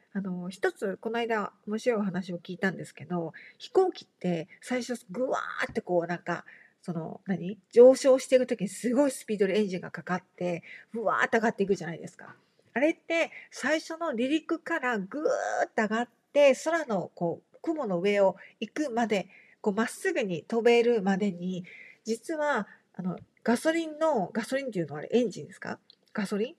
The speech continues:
え、燃料の半分を使うんですって。その、あの時間で。で、残りはずーっとまっすぐさーっとこう飛んでる時間で、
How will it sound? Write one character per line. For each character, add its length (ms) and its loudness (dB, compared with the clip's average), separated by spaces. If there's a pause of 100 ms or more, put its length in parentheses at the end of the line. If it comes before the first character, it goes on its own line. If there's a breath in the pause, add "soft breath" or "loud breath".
え、 120 2
燃 300 0
料 180 2
の 120 -2
半 320 -4
分 100 0
を 60 2
使 200 -8
う 60 -6
ん 60 -16
で 80 -16
す 80 -16
っ 40 -20
て。 160 -18 (460 soft breath)
そ 200 -10
の、 220 2 (140)
あ 140 0
の 340 2
時 160 -2
間 240 -4
で。 180 -6 (420 loud breath)
で、 160 4
残 340 2
り 100 -2
は 160 2
ず 300 -4
ー 0 -
っ 80 -14
と 80 -10
ま 80 -6
っ 20 -12
す 140 -8
ぐ 80 -6
さ 100 -8 (460)
ー 20 -8
っ 40 -10
と 100 -6
こ 80 -6
う 40 -10
飛 220 -4
ん 20 -4
で 140 12
る 60 6
時 160 -2
間 180 -4 (240)
で、 320 2